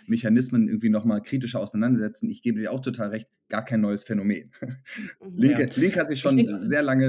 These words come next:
Speaker 1: äh, zerfleischt und so weiter.
Speaker 3: Ja.
Speaker 1: Aber gleichzeitig, ich merke schon bei mir immer, dass ich einerseits so einen, äh, irgendwie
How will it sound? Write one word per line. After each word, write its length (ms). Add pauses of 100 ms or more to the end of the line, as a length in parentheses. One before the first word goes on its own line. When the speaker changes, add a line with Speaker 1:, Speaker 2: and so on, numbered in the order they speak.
Speaker 1:
äh, 220
zerfleischt 520
und 100
so 80
weiter. 260
Speaker 3:
Ja. 180
Speaker 1:
Aber 140
gleichzeitig, 460
ich 60
merke 240
schon 180
bei 100
mir 160
immer, 120
dass 160
ich 160
einerseits 440
so 60
einen, 340 (340)
äh, 300
irgendwie 540